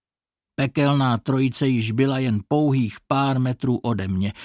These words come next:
V tom mě z blátivé cesty prudce strhl do trávy kovář Matias,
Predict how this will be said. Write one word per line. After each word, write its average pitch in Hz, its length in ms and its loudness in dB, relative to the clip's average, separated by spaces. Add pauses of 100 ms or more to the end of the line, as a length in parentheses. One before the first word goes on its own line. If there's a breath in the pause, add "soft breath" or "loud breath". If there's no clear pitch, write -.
V - 80 -16
tom 170 280 4
mě 147 200 0
z 113 60 -2
blátivé 160 640 -2
cesty 156 420 -4
prudce 185 640 -2
strhl 180 440 0
do 170 140 -2
trávy 170 440 0
kovář 160 500 -2
Matias, 113 760 -4